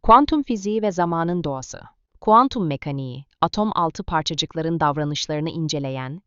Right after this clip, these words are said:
ve gerçeklik algımızı kökten değiştiren bir bilim dalıdır. Klasik fizikte parçacıklar belirli bir konumda ve belirli bir hızda bulunurken, kuantum fiziğinde parçacıklar aynı anda birden fazla durumda bulunabilir.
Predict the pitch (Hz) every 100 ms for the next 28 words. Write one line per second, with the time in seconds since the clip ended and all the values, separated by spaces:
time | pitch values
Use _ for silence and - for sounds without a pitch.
0 | 160 170 151 160 - 185 - 233 165 151
1 | 147 147 185 - 165 - 202 208 165 147
2 | - 156 156 160 160 156 160 151 135 131
3 | 123 127 - _ _ - 240 247 302 -
4 | 233 214 208 202 175 - 160 - 170 165
5 | 165 165 170 175 170 160 160 151 147 151
6 | 170 175 180 185 190 202 220 202 175 175
7 | 151 160 151 151 165 156 147 123 135 _
8 | _ - 175 175 196 175 170 160 160 160
9 | - 156 - 151 - 160 156 165 185 202
10 | 165 156 156 160 151 165 165 160 143 160
11 | 151 147 147 143 143 147 143 139 131 -
12 | -